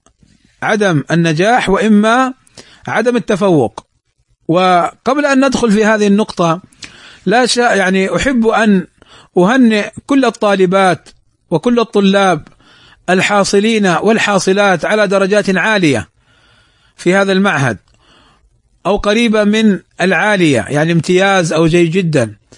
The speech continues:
وأقول لهم: "وفقكم الله، واستمروا فيما أنتم عليه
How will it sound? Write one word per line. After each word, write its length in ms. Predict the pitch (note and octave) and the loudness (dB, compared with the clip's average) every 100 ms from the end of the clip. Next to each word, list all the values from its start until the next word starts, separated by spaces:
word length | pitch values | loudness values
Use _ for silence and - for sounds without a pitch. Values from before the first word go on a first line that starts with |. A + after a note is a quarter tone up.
| _ _ _ - | _ _ _ -2
وأقول 380 | F#3 G3+ A3+ A3 | -2 0 0 2
لهم: 320 | G#3 A3 G3+ | 0 0 0
"وفقكم 560 | - A#3 G#3+ F#3+ G3 | 0 -2 -2 0 2
الله، 340 | F#3+ F#3+ G3 E3+ | 2 2 2 2
واستمروا 560 | E3+ - G#3+ A3+ G#3+ | 0 0 0 0 0
فيما 360 | F3 G#3+ G#3+ G#3 | 0 0 0 0
أنتم 240 | G#3 G3 | 0 0
عليه 580 | F3 G#3+ G#3+ G#3+ A#3+ B3 | 0 2 2 2 0 -4